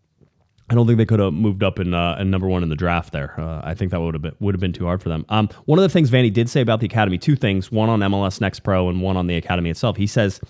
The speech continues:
uh, that part of his sporting director thing has been that he has,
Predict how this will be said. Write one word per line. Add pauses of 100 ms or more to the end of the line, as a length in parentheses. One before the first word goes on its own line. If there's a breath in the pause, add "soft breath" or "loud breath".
(320 loud breath)
uh,
that
part
of
his
sporting
director
thing
has
been
that
he
has,